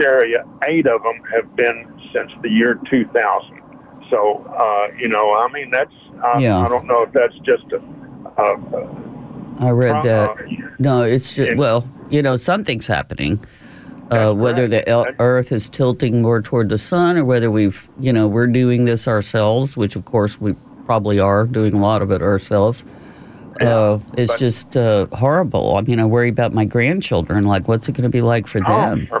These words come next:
Speaker 1: Pete's sakes, I know. You know, that's terrible. Okay, well, I'm gonna let you go, and
Speaker 2: All
Speaker 1: I
Speaker 2: right.
Speaker 1: appreciate it.
Speaker 2: Well, let's cross
Speaker 1: So,
Speaker 2: our
Speaker 1: uh, have a good
Speaker 2: fingers.
Speaker 1: day.
Speaker 2: All right, sir.
Speaker 1: Okay, you bet.
Speaker 2: Yeah, but
Speaker 1: All right.
Speaker 2: thank you. Bye-bye. Okay.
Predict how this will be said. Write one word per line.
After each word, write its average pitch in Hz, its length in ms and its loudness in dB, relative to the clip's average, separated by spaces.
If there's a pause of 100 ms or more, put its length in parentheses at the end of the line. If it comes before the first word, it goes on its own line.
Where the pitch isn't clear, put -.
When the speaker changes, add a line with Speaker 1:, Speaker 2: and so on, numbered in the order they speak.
(140)
Speaker 1:
Pete's 170 320 -2 (180)
sakes, 190 360 0 (180)
I 120 120 0
know. 175 540 0 (220)
You 151 140 -4
know, 127 220 2
that's 185 300 -2
terrible. 180 460 0 (320)
Okay, 170 400 0 (140)
well, 143 140 2
I'm 185 120 2
gonna 196 120 -4
let 190 200 0
you - 80 -12
go, 147 340 2 (140)
and 160 80 4
Speaker 2:
All 156 140 4
Speaker 1:
I - 20 2
Speaker 2:
right. 143 300 2
Speaker 1:
appreciate 120 260 0
it. - 140 -12
Speaker 2:
Well, 139 140 4
let's 151 220 0
cross 165 360 0
Speaker 1:
So, 202 60 0
Speaker 2:
our 185 60 2
Speaker 1:
uh, 190 40 -2
have 196 80 -2
a 160 200 2
good 143 180 2
Speaker 2:
fingers. 156 140 -2
Speaker 1:
day. 98 280 0 (260)
Speaker 2:
All 143 100 2
right, 147 220 -2
sir. 135 220 0
Speaker 1:
Okay, 117 100 -2
you 127 140 -6
bet. 104 240 0 (260)
Speaker 2:
Yeah, 127 80 -10 (140)
but 123 160 -6
Speaker 1:
All - 80 0
right. - 60 -2
Speaker 2:
thank - 140 -10
you. 80 120 -6 (100)
Bye-bye. - 320 -2 (1200)
Okay. 117 680 -2